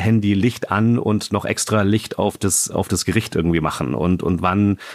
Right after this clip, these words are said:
wann räusperst du dich und wann nicht und stell dir mal vor, du sitzt in einem Konzert, Elbphilharmonie und sitzt, äh, neben dir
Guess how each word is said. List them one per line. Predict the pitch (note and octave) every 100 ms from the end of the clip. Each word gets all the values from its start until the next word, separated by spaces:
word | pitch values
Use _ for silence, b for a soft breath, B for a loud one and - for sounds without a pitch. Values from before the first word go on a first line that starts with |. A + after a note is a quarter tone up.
| B
wann | F#2+ F#2+
räusperst | F2 G2+ B2+ A2+ A2 -
du |
dich | F#2+ G#2+ -
und | F#2
wann | F#2+ F#2
nicht | A#2 - -
und | G2+ G2+
stell | A2 G#2+
dir |
mal | G#2+
vor, | G2 A2+ A2+
du | F#2
sitzt | A2 -
in | - A2
einem | G2+ G#2 G2+ G2+ - _ _ _ _ _ _ -
Konzert, | - G#2 - A2+ A2+
Elbphilharmonie | - G#2+ - A#2 A2+ A2+ G#2+ A2+ A2
und | G2+
sitzt, | F#2 G#2+ - -
äh, | F#2+ G#2
neben | G2 A2 G#2+
dir | G2 A2